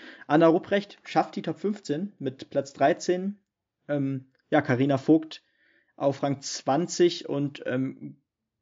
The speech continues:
Görlich kann mit Rang sechsundzwanzig immerhin ein paar Weltcup-, Weltcup-Punkte holen. Am Sonntag, ähm,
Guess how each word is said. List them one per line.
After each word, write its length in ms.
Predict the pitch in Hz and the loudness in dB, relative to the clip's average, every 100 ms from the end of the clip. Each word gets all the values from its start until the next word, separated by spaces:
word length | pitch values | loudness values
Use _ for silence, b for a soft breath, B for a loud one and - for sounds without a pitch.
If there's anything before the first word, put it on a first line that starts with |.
| - 139 | -16 2
Görlich 520 | 143 147 151 147 - | 6 6 6 4 0
kann 240 | 135 131 | -4 -2
mit 260 | 127 123 - | -2 -4 -6
Rang 140 | 117 | -4
sechsundzwanzig 640 | 117 123 - 127 131 135 139 | -2 -2 -2 -2 -2 -2 -4
immerhin 340 | 143 139 135 | 0 2 2
ein 120 | 135 127 | -2 0
paar 160 | 131 | 4
Weltcup-, 400 | 147 165 160 _ - - | 4 2 -6 _ -8 2
Weltcup-Punkte 680 | 160 165 - - 120 123 | 2 2 -6 -4 -4 -2
holen. 300 | 117 151 202 - _ _ _ _ _ _ _ _ - | 0 0 -2 -12 _ _ _ _ _ _ _ _ -6
Am 160 | 127 131 | 2 4
Sonntag, 500 | 147 160 175 180 - | 4 6 4 2 -4
ähm, 380 | 143 143 139 | -2 -2 -4